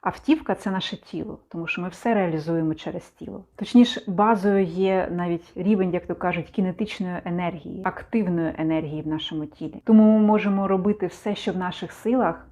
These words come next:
але результату не отримувати. Та головний, е, висновок, який я зробила протягом всього свого життя, доки досліджую цю тему, це що іноді для підняття рівня енергії не менш важливою є відсутність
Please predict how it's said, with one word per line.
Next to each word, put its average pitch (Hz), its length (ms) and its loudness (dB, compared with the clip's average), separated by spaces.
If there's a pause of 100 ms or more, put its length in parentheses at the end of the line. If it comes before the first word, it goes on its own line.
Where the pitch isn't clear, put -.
(100)
але 185 200 -2
результату 185 580 -4
не 175 140 -6
отримувати. 156 680 -10 (360)
Та 220 80 2
головний, 240 720 8
е, 202 340 0
висновок, 190 600 -2
який 185 220 -4
я 180 80 0
зробила 175 440 2
протягом 170 400 -4
всього 226 240 2
свого 196 260 -2
життя, 190 520 0
доки 175 200 -4
досліджую 160 580 -2
цю - 180 -8
тему, 240 520 2
це 196 420 4
що 190 380 -2
іноді 214 400 6
для 196 460 2
підняття 190 760 0
рівня 175 380 -2
енергії 180 560 0
не 202 140 4
менш 233 360 4
важливою 202 580 2
є 185 300 0
відсутність 180 1080 -4